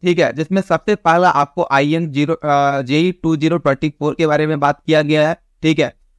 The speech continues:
तो आईएम जेई टू ज़ीरो ट्वेंटी फ़ोर, इसका देखो यहाँ पर पूरा एग्जाम का जो शेड्यूल है, सब कुछ दिया गया है। पहला एग्जाम जो है, वो आपका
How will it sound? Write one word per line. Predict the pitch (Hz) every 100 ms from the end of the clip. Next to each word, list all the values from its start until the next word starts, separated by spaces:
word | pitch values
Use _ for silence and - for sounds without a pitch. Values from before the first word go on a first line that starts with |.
| _
तो | - -
आईएम | 147 160 196 208
जेई | 175 180 196
टू | 180 175
ज़ीरो | 170 180
ट्वेंटी | 160 151 165
फ़ोर, | - 170 - 151
इसका | - 165
देखो | 151 147 175
यहाँ | 147 139 151
पर | 131
पूरा | 160 143 156 -
एग्जाम | 139 - 143 147 160
का | 156 156
जो | 139 135 139 - _
शेड्यूल | 147 139 185 190
है, | 180
सब | 185 -
कुछ | 160
दिया | 143 147 156
गया | 151 147
है। | 156 190 _ _ _ _
पहला | 147 160 190
एग्जाम | 180 170 165 175
जो | 165 165
है, | 170
वो | 165 165
आपका | - 139 - 165